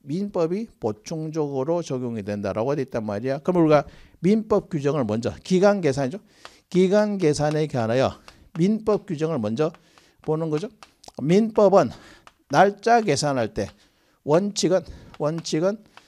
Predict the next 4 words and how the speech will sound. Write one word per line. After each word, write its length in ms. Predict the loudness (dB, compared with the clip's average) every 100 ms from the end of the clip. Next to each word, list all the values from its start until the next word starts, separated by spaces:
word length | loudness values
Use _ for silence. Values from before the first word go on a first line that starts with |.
| _ _ _ -20 -20 _ _ -20 _
초일 640 | -6 2 4 4 2 2 0
불산이죠. 560 | 0 0 -2 -4 -6
첫째 500 | -2 -2 -2 -2 -2
날은 480 | 0 2 2 0 -6